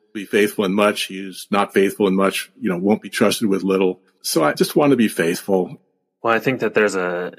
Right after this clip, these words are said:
Speaker 2: healthiness to wanting to, you know, always be conscientious of the decisions we make, knowing that everything we do has eternal consequences and consequences on our hearts. And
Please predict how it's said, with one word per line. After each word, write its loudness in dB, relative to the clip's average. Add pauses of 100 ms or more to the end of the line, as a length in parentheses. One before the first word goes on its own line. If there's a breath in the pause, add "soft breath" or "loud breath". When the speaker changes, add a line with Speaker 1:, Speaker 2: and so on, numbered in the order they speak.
Speaker 2:
healthiness 0 (220)
to 0 (240)
wanting 0
to, 0 (300)
you -4
know, -4
always 2
be 0 (260)
conscientious -2
of -2
the -2
decisions 0
we 0
make, -2
knowing 0
that -2 (320)
everything 0
we 4
do 0
has 0
eternal -2
consequences -2 (300 soft breath)
and 0 (180)
consequences 0
on 4
our 2
hearts. -2
And -2